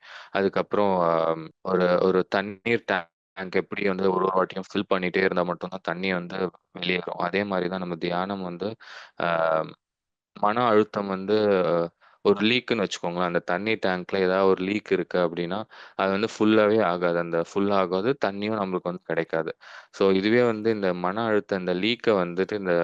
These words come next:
தியானம் மூலமா நம்ம வந்து அடைக்க ஆரம்பிக்கலாம். So, ஒரு, ஒரு வாட்டியும் அந்த லீக்க வந்து வர ஆரம்பிக்கும்போது, அந்த தியானம் பண்ணும், பண்ணும்போது, அந்த மன அழுத்தத்த வந்து சரி செய்து, நம்மளோட அ டெய்லி சேஞ்சஸையும் வந்து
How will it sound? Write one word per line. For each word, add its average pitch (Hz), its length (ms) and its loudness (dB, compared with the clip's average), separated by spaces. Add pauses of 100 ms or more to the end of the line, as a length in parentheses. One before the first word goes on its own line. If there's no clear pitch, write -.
(320)
தியானம் 98 460 0
மூலமா 90 380 -2
நம்ம 87 200 -2
வந்து 85 260 -2
அடைக்க 82 380 -2
ஆரம்பிக்கலாம். 80 560 -8
So, - 160 -6
ஒரு, 90 160 4
ஒரு 92 160 2
வாட்டியும் 95 360 -2
அந்த 92 160 -4
லீக்க 92 340 -4
வந்து 90 240 -2
வர 87 240 0
ஆரம்பிக்கும்போது, 87 560 -4
அந்த 87 180 -8
தியானம் 87 400 -2
பண்ணும், 87 320 -8
பண்ணும்போது, 87 520 -6 (380)
அந்த 90 220 -4
மன 87 220 -2
அழுத்தத்த 92 520 -4
வந்து 87 240 -2
சரி 87 280 0
செய்து, 90 360 0 (340)
நம்மளோட 87 400 2 (880)
அ 50 100 0 (1000)
டெய்லி 104 360 -4 (580)
சேஞ்சஸையும் 95 540 2
வந்து 90 180 -2